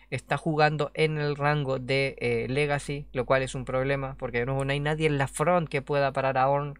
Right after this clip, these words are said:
y a Galio. Galio puede entrar caminando, pero Galio realmente no debiera tener rango para pegarle a los campeones de Mad Lions. Galio no puede llegar a Syndra, Galio no puede llegar a Ezreal. Por tanto, no hay ninguna necesidad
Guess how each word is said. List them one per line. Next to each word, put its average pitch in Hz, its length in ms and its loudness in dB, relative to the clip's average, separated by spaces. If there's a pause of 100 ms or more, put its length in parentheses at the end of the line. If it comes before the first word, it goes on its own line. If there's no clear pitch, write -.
(140)
y 165 200 -2
a 143 80 0
Galio. 143 400 -2
Galio 147 220 0
puede 139 160 0
entrar 127 220 -6
caminando, 135 580 -4 (320)
pero 127 200 2
Galio 135 280 4
realmente 139 440 2
no 139 100 -2
debiera 135 340 -2
tener 123 300 -4
rango 127 360 -2
para 110 220 0
pegarle 156 380 4
a 160 40 0
los 160 100 -4
campeones 156 480 -4
de 160 100 -8
Mad 147 160 -6
Lions. 151 340 -4
Galio 175 220 0
no 156 120 0
puede 131 140 4
llegar 120 180 2
a 120 40 0
Syndra, 120 380 -6
Galio 156 180 4
no 160 120 0
puede 143 160 0
llegar 135 240 0
a 131 120 4
Ezreal. 143 300 -4 (340)
Por 123 180 0
tanto, 147 200 0
no 165 60 0
hay 175 80 0
ninguna 175 340 -2
necesidad 147 760 0